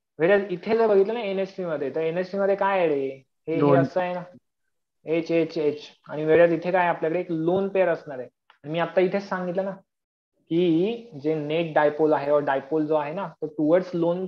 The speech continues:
Speaker 1: pair maximum असतो compare to any atom, compare to any atom.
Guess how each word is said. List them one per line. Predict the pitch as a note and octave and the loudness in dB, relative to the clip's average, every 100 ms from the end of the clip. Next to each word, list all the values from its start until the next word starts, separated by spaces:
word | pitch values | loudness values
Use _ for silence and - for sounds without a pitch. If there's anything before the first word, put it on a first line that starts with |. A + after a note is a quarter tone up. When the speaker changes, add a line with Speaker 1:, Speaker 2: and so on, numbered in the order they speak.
| E3 | -2
Speaker 1:
pair | C#3 E3+ G#3+ - _ - | -2 -2 -4 -18 _ -10
maximum | C#3 C#3 B2+ F#3 G3 | -6 -6 -4 -2 -2
असतो | E3 - D#3+ F3 | -2 -4 -4 -2
compare | D#3 D3 D3+ E3+ | -4 -2 0 0
to | F3 G#3 - _ G3+ | 0 -6 -10 _ 2
any | A#3+ C4 A3+ | 4 4 0
atom, | - C3+ A#2+ _ _ C3+ | -2 -10 -14 _ _ -18
compare | C3+ D3+ D3 | -6 -2 -2
to | D3 A#3 - _ _ - | -4 -10 -14 _ _ -6
any | D#3 E3+ E3+ | -4 0 0
atom. | C3+ A#2+ | -2 -6